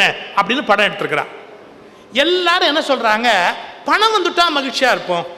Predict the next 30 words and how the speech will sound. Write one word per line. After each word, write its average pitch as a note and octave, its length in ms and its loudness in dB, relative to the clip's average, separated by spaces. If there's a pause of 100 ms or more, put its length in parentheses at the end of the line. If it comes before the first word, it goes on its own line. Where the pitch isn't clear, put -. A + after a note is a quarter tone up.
(360)
பணம் F#4+ 240 4
வந்துட்டா D4+ 280 2 (140)
மகிழ்ச்சியா B3 420 0
இருப்போம், E3+ 320 -4 (300)
பணம் F4+ 220 4
வந்துட்டா C#4 280 0 (140)
மகிழ்ச்சியா A#3+ 360 0
இருக்கும்." - 240 -8 (520)
இவன் C4+ 260 0
போய் E4+ 180 2 (140)
ரிசர்ச் F4+ 420 0 (120)
பண்ணி B3 260 -2 (260)
பணம் E4 300 0 (100)
சந்தோஷம் C4+ 480 -2
தருதான்னு A3 480 2 (120)
பார்த்தான். G#3 360 2 (960)
அவன் B3 180 0
ஸ்டாட்டிஸ்டிக்ஸ் F4 680 0
எடுத்திருக்கான் B3+ 440 -2
உலகம் D#4 300 -2
முழுக்க. A#3+ 340 0 (720)
சார், A#3+ 200 2 (100)
ஒரு G3+ 100 0 (160)
எல்லை C#4 320 0
வரைக்கும் A#3+ 420 0
தான் C#4 200 2
சார் A#3 180 2 (100)
பணம் A3 300 2
கண்டிப்பா G#3 340 0 (140)
தேவை, F3+ 280 4